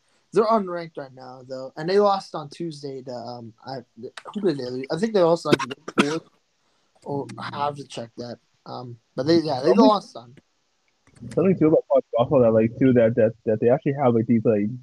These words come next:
Speaker 2: like, these, like, ranked teams, like, they actually, like, going up against each other for, for, like, college football and stuff. Like, you know, you have Georgia play, like, this,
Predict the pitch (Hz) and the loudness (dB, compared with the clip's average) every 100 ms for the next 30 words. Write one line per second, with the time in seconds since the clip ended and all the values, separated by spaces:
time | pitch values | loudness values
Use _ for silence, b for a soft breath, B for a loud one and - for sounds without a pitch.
0 | _ 104 104 - 120 107 107 113 113 123 | _ -4 -2 -2 -2 0 0 -2 -2 -4
1 | 110 104 85 95 101 107 113 101 101 104 | -2 -4 -4 -4 -4 -4 -6 -8 -6 -6
2 | 107 92 120 110 120 98 101 - 107 - | -4 -6 -12 -12 -10 -8 -8 -4 -4 -2
3 | 123 110 120 117 - 127 113 104 - 104 | -2 -2 0 0 0 0 0 -2 -2 -4
4 | 104 98 113 104 98 104 117 107 107 107 | -4 -8 -8 -10 -8 -2 0 0 -2 -4
5 | 113 95 127 104 98 - 98 | -4 -10 -8 -8 -8 -14 -20